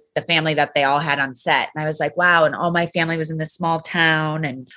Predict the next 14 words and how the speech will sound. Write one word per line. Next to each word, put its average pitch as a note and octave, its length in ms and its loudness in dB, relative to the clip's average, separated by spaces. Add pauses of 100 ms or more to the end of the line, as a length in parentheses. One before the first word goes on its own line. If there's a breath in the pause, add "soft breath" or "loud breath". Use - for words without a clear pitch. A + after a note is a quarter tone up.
I D3+ 80 2
was D#3 160 0
missing E3 360 0
my F3 100 2
siblings E3+ 720 0
and D#3 100 -4
missing D#3+ 260 -4
my E3 120 0
friends D#3 400 0
'cause - 120 -10
I'd D3 160 0
graduated D3 640 0
at C#3+ 200 -4 (120)
early. D3 540 0